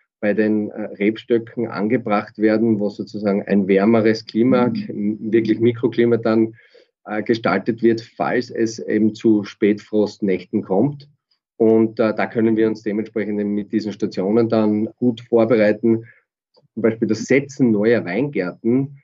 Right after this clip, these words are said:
Speaker 1: funktioniert heutzutage großteils auch über G P S. Ja, also wie lege ich meinen Weingarten aus, damit ich bestmöglich, äh, den Zeilenabstand, den Abstand zwischen den Rebstöcken appliziere. Und da sind natürlich, äh,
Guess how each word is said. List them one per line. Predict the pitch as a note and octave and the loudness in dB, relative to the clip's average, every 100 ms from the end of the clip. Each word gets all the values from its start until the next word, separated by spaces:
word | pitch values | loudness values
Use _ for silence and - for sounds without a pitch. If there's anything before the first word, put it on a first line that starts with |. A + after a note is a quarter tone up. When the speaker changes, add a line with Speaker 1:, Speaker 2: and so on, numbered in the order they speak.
| _ _ _ | _ _ _
Speaker 1:
funktioniert | A#2 A2+ - A2+ A2+ A2+ | -2 -2 0 2 4 2
heutzutage | A2 G2+ A#2+ G#2+ G#2+ A2 | -4 -4 -4 -4 -4 -4
großteils | G2+ G#2+ G#2+ A#2 G2+ | -2 -4 0 -2 0
auch | D#2+ G#2 A2 | -4 -2 0
über | G#2+ | 0
G | G#2+ A2+ | 0 -2
P | A2+ G2 | 0 2
S. | A2+ A2+ | 2 0
Ja, | F#2+ | -2
also | G#2 A2 G2 | -2 -2 2
wie | A2+ | 2
lege | A2 G2+ A#2 | 4 2 0
ich | A2+ | -2
meinen | G#2+ G#2+ G2+ | 0 0 -2
Weingarten | E2+ F#2 A2 G#2+ G#2 G#2 | -2 -2 -2 -2 -2 -6
aus, | B1+ F#2+ B2+ _ _ | -4 -2 -4 _ _
damit | - A2 A2+ A#2 A#2+ | 0 4 4 2 -2
ich | A2+ - | -4 -4
bestmöglich, | G#2+ G#2+ A2+ - A2+ G#2+ A2 A#2 A#2 A2+ - | 0 0 -2 -2 2 2 2 2 0 -2 -10
äh, | G#2 G2+ G2 | -2 -2 0
den | G2+ F#2+ | -4 -4
Zeilenabstand, | F#2+ G2+ B2+ G#2+ G2 - G#2+ G#2+ G2+ - | 0 2 2 0 -4 -4 0 0 -2 -4
den | G#2 | -4
Abstand | D2+ F#2+ - G#2 G2+ | -4 -6 -4 -4 -2
zwischen | B2 A2+ A2+ | -2 0 2
den | G#2+ G#2 | 2 2
Rebstöcken | F#2 A2 - A#2 A2 - A2 G2+ | 2 0 0 0 0 2 -2 -2
appliziere. | - F#2+ - A2 - A2 A#2 B2 A#2 - | -10 -4 -2 -2 2 4 4 2 -4 -20
Und | - A2+ | -8 -4
da | A2+ | -4
sind | A2+ A#2 A#2 | 0 -2 0
natürlich, | A2 - G#2 A#2+ A#2 | -2 0 0 2 -2
äh, | A#2 G#2+ G2+ G2 | -4 -2 0 -2